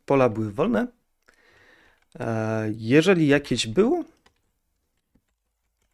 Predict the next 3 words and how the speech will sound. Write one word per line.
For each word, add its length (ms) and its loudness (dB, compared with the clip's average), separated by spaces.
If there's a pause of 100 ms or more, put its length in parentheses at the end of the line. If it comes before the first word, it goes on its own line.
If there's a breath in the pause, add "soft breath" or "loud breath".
(2000 soft breath)
to 120 2
wybieramy 440 6
losowe 580 4